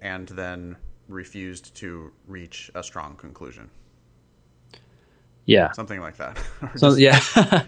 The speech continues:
Speaker 2: <laughs> Or pointed out that the study was,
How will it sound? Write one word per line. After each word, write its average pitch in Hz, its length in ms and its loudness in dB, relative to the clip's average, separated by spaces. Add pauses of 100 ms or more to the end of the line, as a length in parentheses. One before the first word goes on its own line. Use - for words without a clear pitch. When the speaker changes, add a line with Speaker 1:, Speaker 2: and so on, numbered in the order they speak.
(120)
Speaker 2:
<laughs> - 160 -14
Or 127 120 2
pointed 170 400 4
out 123 340 4
that 98 200 -8
the 101 100 -8
study 98 640 -4
was, 90 580 -10